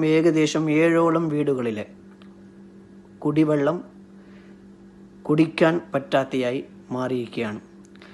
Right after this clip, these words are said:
അധികാരികളെ സമീപിച്ചപ്പോൾ ആ അധികാരികൾ വന്ന് വെള്ളം പരിശോധിക്കുമ്പോൾ അവർ തന്നെ ഭയപ്പെട്ടു പോയി. അവരപ്പോഴും പറയുന്നത്, ഇതിൻ്റെ അധികാരികൾ, ഈ അഭയം സെൻ്ററിൻ്റെ അധികാരി അപ്പോഴും പറയുന്നത്, "ഞങ്ങൾ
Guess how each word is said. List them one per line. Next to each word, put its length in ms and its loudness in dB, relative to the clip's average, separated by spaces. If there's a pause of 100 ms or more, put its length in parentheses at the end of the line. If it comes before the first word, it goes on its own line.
(120)
അധികാരികളെ 560 4
സമീപിച്ചപ്പോൾ 640 0 (240)
ആ 140 6
അധികാരികൾ 460 2 (100)
വന്ന് 240 0
വെള്ളം 240 0
പരിശോധിക്കുമ്പോൾ 680 -2
അവർ 120 2 (100)
തന്നെ 200 2
ഭയപ്പെട്ടു 460 2
പോയി. 140 -4 (960)
അവരപ്പോഴും 640 8
പറയുന്നത്, 360 6
ഇതിൻ്റെ 260 6
അധികാരികൾ, 560 4 (300)
ഈ 40 4 (260)
അഭയം 280 2
സെൻ്ററിൻ്റെ 460 0
അധികാരി 420 2 (260)
അപ്പോഴും 520 8
പറയുന്നത്, 440 6 (500)
"ഞങ്ങൾ 200 4